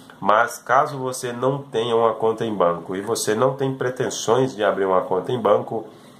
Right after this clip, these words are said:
eis aí a possibilidade de você transacionar pagamentos sem sequer entrar numa agência bancária,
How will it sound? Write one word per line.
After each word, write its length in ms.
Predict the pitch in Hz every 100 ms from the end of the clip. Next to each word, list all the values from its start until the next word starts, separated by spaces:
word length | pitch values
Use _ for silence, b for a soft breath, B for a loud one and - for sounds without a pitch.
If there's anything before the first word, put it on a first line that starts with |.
| B B -
eis 320 | 127 143 127
aí 240 | 117 123
a 40 | 117
possibilidade 880 | 120 113 110 107 104 98 110 104
de 80 | 101
você 600 | 98 98 - 101 98 98 B B B -
transacionar 800 | 117 131 117 113 110 104 104 104
pagamentos 960 | 104 101 95 98 107 - 110 - -
sem 300 | - - 120
sequer 540 | - 135 131 - 120 120
entrar 340 | 107 110 113
numa 100 | 113
agência 340 | 98 107 107
bancária, 640 | 104 110 92 - 82 78